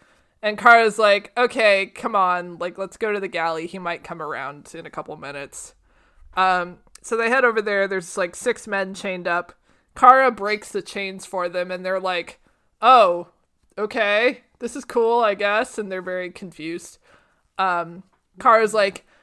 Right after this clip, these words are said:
"You guys are technically free, but, um, we're gonna com-, commandeer this galley, and you can come with us and row to freedom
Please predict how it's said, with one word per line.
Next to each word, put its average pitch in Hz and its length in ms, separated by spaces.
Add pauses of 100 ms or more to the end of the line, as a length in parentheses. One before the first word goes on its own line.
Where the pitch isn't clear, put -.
(160)
"You 226 200
guys 466 240
are 403 100
technically 294 540
free, 214 580
but, 190 540
um, 190 460 (800)
we're 214 260
gonna 349 280
com-, 226 320
commandeer 214 460
this 185 160
galley, 180 500
and 170 140
you 196 100
can 277 220
come 214 240
with 240 180
us 269 300
and 190 180
row 190 160
to 180 80
freedom 262 640